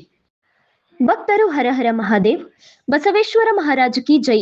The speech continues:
ಎಂಬ ಜಯ ಘೋಷಣೆಗಳೊಂದಿಗೆ ಆರಂಭವಾದ ಮಹಾರಥೋತ್ಸವ ಬಜಾರ್ ರಸ್ತೆ, ಬೆಲ್ಲದ ಕೂಟ, ಉಪ್ಪಿನ ಕೂಟ, ನಂತರ ಮೇದಾರ್ ಗಲ್ಲಿಗಳ ಮಾರ್ಗವಾಗಿ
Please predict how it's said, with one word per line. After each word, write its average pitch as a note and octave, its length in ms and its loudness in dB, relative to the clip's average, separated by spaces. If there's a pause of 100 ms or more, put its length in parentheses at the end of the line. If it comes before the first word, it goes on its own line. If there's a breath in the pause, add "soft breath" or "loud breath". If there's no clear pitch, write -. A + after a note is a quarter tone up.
ಎಂಬ G#3+ 220 2
ಜಯ G3+ 220 2
ಘೋಷಣೆಗಳೊಂದಿಗೆ G3 920 0
ಆರಂಭವಾದ G3+ 760 -2
ಮಹಾರಥೋತ್ಸವ G#3 800 0 (540 soft breath)
ಬಜಾರ್ A3 340 0
ರಸ್ತೆ, G3+ 320 -2 (380)
ಬೆಲ್ಲದ A3 340 0
ಕೂಟ, G3+ 280 0 (480 soft breath)
ಉಪ್ಪಿನ D4 360 0
ಕೂಟ, G#3+ 260 -2 (480)
ನಂತರ A4 360 0 (140)
ಮೇದಾರ್ B3 320 0
ಗಲ್ಲಿಗಳ A3 480 0
ಮಾರ್ಗವಾಗಿ G3+ 840 0